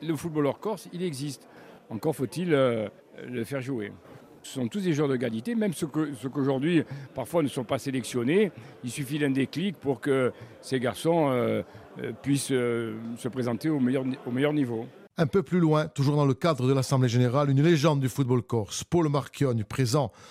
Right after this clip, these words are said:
Speaker 2: dans le staff de la Squadra Corse depuis le début. L'ancien capitaine du Sporting n'a pas tari d'éloges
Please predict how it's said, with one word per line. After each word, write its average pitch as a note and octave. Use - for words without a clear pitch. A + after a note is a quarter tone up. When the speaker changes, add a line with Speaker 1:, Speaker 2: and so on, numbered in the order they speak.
Speaker 2:
dans C3
le C3+
staff -
de C3
la B2+
Squadra C3+
Corse D3
depuis A#2+
le C#3
début. B2+
L'ancien B2+
capitaine C3
du A2+
Sporting C#3+
n'a A#2
pas B2+
tari C3
d'éloges B2+